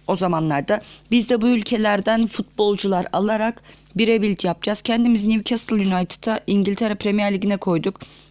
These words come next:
Üç sezon hakkımız var. Üç sezonda bakalım neler yapabileceğiz. Olmadı belki dördüncü veya beşinci sezonda yapabiliriz. Hiç beklemeden oyuncuları alıp gelelim.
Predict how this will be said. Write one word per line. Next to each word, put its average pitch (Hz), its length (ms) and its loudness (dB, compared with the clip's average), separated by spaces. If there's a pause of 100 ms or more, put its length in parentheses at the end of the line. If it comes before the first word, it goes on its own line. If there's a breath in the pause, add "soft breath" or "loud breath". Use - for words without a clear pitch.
(160 loud breath)
Üç 247 180 0
sezon 220 500 -2
hakkımız 196 560 -4
var. 208 200 -2
Üç - 140 -6
sezonda 202 420 -2
bakalım 185 360 -2
neler 190 240 0
yapabileceğiz. 190 640 -2 (400 loud breath)
Olmadı 208 500 0
belki 202 320 0
dördüncü 185 460 0
veya 175 240 0
beşinci 170 280 0
sezonda 170 380 -2
yapabiliriz. 170 520 -2 (420 loud breath)
Hiç - 240 -2
beklemeden 196 600 0 (100)
oyuncuları 196 560 2
alıp 180 240 -2
gelelim. 185 360 0